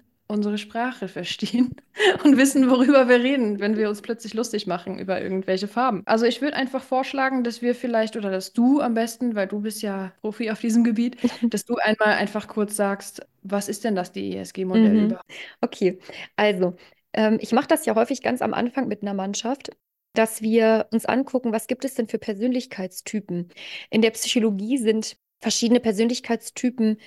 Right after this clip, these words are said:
Speaker 2: erforscht und es gibt auch unterschiedliche Modelle. Das ist in der Psychologie ganz häufig so, dass es zu einem Thema mehrere Modelle gibt und man darf da gerne wählen, was für einen am besten passt. Richtig sind die in der Regel alle,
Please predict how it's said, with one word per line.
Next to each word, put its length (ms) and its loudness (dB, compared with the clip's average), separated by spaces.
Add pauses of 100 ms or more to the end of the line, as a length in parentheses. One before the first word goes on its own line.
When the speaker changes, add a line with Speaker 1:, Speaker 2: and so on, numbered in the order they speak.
(300)
Speaker 2:
erforscht 800 -2
und 240 2
es 160 -10
gibt 220 -4
auch 100 -8
unterschiedliche 720 -2
Modelle. 680 2
Das 160 -6
ist 120 -14
in 60 -2
der 80 0
Psychologie 500 -4
ganz 400 -2
häufig 300 0
so, 220 2 (600)
dass 360 -2 (160)
es 220 -4
zu 240 2 (380)
einem 240 2
Thema 320 2
mehrere 400 2
Modelle 440 0
gibt 420 -6
und 100 0
man 120 0
darf 200 0
da 100 -2
gerne 320 -6
wählen, 220 2
was 160 -6
für 160 -8
einen 160 -4
am 100 -4
besten 280 -4
passt. 280 -8
Richtig 320 -4
sind 220 0
die 140 0
in 100 0
der 160 -4
Regel 180 -4
alle, 320 -4